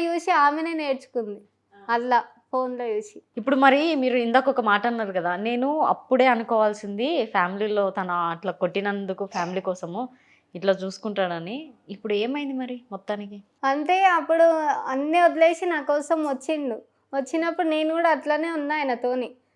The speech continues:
Speaker 1: ఆయన నన్ను ఎప్పుడైనా ఏదైనా విషయంలో నేను సతాయించి ఎట్లా, నేను ఫుల్ సతాయిస్తా ఆయనకి. సతాయించిన కొట్టినా కూడా నేను మా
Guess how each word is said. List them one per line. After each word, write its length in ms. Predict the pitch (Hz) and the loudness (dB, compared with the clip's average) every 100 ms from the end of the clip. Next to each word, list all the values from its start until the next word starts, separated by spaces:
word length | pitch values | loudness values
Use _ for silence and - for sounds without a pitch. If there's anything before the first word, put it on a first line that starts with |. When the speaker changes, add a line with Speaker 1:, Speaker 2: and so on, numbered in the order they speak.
| _ | _
Speaker 1:
ఆయన 180 | 247 262 262 | -2 2 2
నన్ను 160 | 262 262 | 2 0
ఎప్పుడైనా 400 | 254 302 294 294 269 | 4 4 4 4 4
ఏదైనా 300 | 262 269 269 262 | 4 2 0 -4
విషయంలో 380 | 262 294 285 277 269 | 0 -2 0 -2 -2
నేను 140 | 262 | 0
సతాయించి 580 | 262 247 262 269 269 269 277 | 0 0 0 -2 -4 -2 -2
ఎట్లా, 180 | 262 254 | 0 -4
నేను 160 | 269 277 | -4 -4
ఫుల్ 180 | 294 294 302 | -4 -4 -4
సతాయిస్తా 560 | 277 254 277 294 294 277 | -6 -4 -4 -6 -4 -4
ఆయనకి. 320 | 226 202 208 - _ _ - | -4 -6 -10 -14 _ _ -2
సతాయించిన 600 | 269 254 294 311 311 311 302 | 0 2 2 2 -2 -4 0
కొట్టినా 340 | 285 262 320 339 | -2 0 0 0
కూడా 140 | 330 339 339 | 0 2 0
నేను 160 | 302 277 262 - | 0 -2 -4 -4
మా 80 | 262 | 0